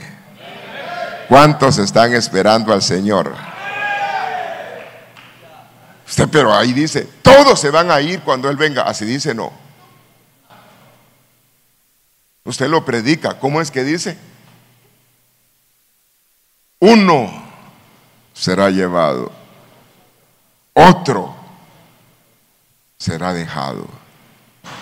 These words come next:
Claro que lo ideal es que la mat-, el pa-, matrimonio se vayan juntos con el Señor. Es decir, que no voy a decir que se consagre mi mujer y cuando se la, la lleven de las botas me le agarro.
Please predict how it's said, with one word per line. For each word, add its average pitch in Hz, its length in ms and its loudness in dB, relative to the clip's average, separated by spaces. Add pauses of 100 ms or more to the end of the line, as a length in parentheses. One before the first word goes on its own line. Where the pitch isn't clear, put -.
(800)
Claro 170 420 2
que - 100 -4
lo 113 140 -4
ideal 113 440 -2
es 180 180 -6
que 131 160 -6
la 113 100 -2
mat-, 101 300 -6
el 98 100 -6
pa-, 85 240 -8
matrimonio 98 840 -4 (500)
se 98 240 -6
vayan 95 420 -2
juntos 117 680 -8
con 80 220 -12
el 80 120 -8
Señor. 80 500 -6 (1500)
Es 123 160 2
decir, 113 400 -2
que 107 220 -2 (320)
no 135 140 4
voy 156 120 6
a 156 80 6
decir 147 220 0
que 151 120 -6
se 123 160 -4
consagre 156 520 -4
mi 165 100 -6
mujer 135 380 -4
y 254 60 -8
cuando 208 220 -6
se 117 140 -6
la, 110 160 -2
la 117 240 -2
lleven 220 320 0
de - 80 0
las 107 260 -2
botas 120 300 -2
me 92 100 -6
le 80 120 -6
agarro. - 400 -10